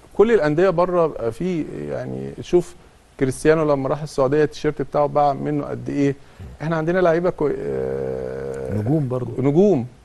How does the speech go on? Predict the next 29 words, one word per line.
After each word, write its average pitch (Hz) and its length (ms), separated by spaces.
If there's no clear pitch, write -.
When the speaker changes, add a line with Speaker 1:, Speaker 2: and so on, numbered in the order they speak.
Speaker 1:
ويعني 131 560
Speaker 2:
ليهم 165 140
Speaker 1:
نقدر 139 140
Speaker 2:
موردين 120 460
ومحبين. 104 680
Speaker 1:
طبعًا، 156 300
طبعًا. 120 260
Speaker 2:
تمام. 95 280
Speaker 1:
الزمالك 135 520
مدرسة 156 320
الفن 156 260
والهندسة 131 460
ما 104 120
يعني. 107 140
Speaker 2:
تمام. 90 340
طيب 107 240
هل 117 240
في 98 120
برنامج 98 420
حاجة 101 400
تانية 104 160
حضرتك 95 320
بتتكلم 95 380
فيها؟ 95 280
Speaker 1:
آه، 135 600
في 156 160
برنامجي 196 640
نفسي 190 260
إن 165 100